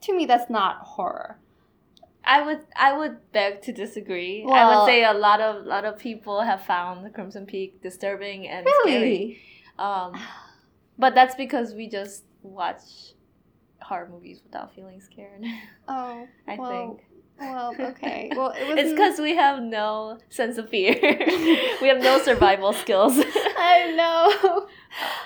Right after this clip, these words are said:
Speaker 1: Well,
Speaker 2: 'Cause I know people have found even, like, Pan's Labyrinth scary,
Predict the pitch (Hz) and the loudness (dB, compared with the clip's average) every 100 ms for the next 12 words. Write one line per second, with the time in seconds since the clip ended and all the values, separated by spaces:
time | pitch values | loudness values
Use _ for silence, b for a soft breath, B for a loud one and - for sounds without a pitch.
0 | B - 349 311 302 285 - _ _ _ | B 0 4 6 4 0 -10 _ _ _
1 | - 370 262 277 311 311 330 302 311 294 | -2 2 4 4 2 -2 -4 -2 -4 -4
2 | 285 247 220 208 202 190 - 208 196 185 | -4 -6 -6 -14 -16 -16 -14 -14 -8 -8
3 | 175 170 170 - 170 165 165 214 | -8 -10 -18 -12 -10 -10 -14 -20